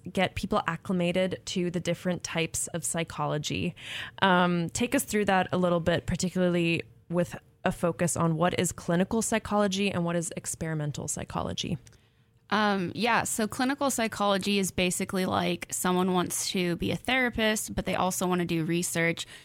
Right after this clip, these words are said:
Speaker 2: So they're gonna go to a specific program where they're gonna get lots of training in interventions.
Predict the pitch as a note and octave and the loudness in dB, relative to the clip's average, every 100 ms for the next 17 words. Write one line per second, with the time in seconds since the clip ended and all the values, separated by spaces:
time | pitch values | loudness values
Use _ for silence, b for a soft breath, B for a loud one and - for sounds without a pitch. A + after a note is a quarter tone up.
0 | B B - F#3 F3+ E3+ F3 F#3 F#3+ F#3 | B B -2 2 2 2 4 4 4 2
1 | F3+ F3+ - F#3 F#3 E3+ - F3+ E3 E3+ | 2 2 0 -2 -2 -4 -2 0 2 2
2 | E3+ E3 E3 E3 E3 D#3+ - F3+ F3 - | 2 2 0 0 0 0 0 -2 -2 -2
3 | F#3 - F#3 E3+ E3 D#3 E3 - F#3+ G3 | -6 -2 0 2 2 2 2 0 -2 0
4 | F#3+ - E3+ F3 A3 A#3 - A3 G#3 G3+ | 0 0 0 2 0 0 0 2 2 0